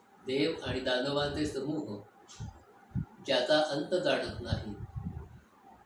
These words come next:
अशा त्या देवाला नमस्कार असो. अर्थात ब्रह्मा जो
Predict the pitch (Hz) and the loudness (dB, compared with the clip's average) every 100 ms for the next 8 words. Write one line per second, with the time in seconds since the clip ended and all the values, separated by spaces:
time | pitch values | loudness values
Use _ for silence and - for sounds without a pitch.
0 | - - 107 107 - - - - - - | -12 -6 -6 -6 -8 -18 -20 -20 -20 -14
1 | - - - 117 117 110 110 107 104 - | -4 -2 0 -2 2 4 4 0 -4 -8
2 | - - 107 107 107 - 104 98 101 - | -14 -10 -6 -4 -6 -8 -6 -6 -6 -10
3 | - 101 - - - - - - - 143 | -10 -10 -10 -18 -16 -16 -16 -20 -6 -4
4 | - 131 101 - - - - - - - | 0 -2 -2 -8 -16 -20 -20 -20 -20 -20
5 | - - - - - - - 131 131 127 | -20 -20 -20 -18 -18 -20 -18 -6 -4 -4
6 | 131 147 151 - - - - - - - | -4 -2 -2 -6 -14 -20 -20 -20 -20 -20
7 | - - - - - - 151 151 - | -20 -20 -20 -20 -18 0 2 2 0